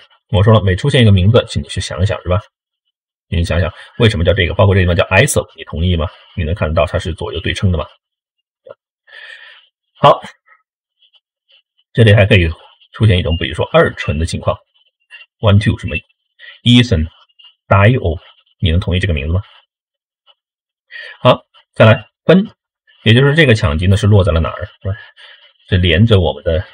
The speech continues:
这个，呃，所谓苯环上的。由于受到苯环上面这个离域派电的影响呢，其实会使得这个氢更容易被脱落，所以它其实显得一个很弱的酸性。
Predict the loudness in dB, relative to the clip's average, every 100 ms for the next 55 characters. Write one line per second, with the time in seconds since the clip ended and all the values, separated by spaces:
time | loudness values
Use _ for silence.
0 | _ _ _ _ _ _ _ -2 0 2
1 | 0 -2 _ _ _ _ _ _ _ _
2 | _ _ _ _ _ _ _ -20 -20 -12
3 | -2 0 0 -4 -4 -2 0 0 -4 -6
4 | _ _ -6 -4 -2 0 0 -4 _ _
5 | -20 -8 2 4 6 4 2 2 2 2
6 | 4 4 4 2 2 0 2 2 2 2
7 | 0 2 2 0 -2 -2 -2 -4 -4 0
8 | 0 -2 -4 -4 -4 -2 -2 0 0 2
9 | -2 -2 0 2 0 -4 -16 -20 -20 -10
10 | 0 2 2 -2 -2 -4 -2 0 2 0
11 | -8 _ -2 0 0 -2 -6 -10 _ _
12 | _ _ -2 -2 -2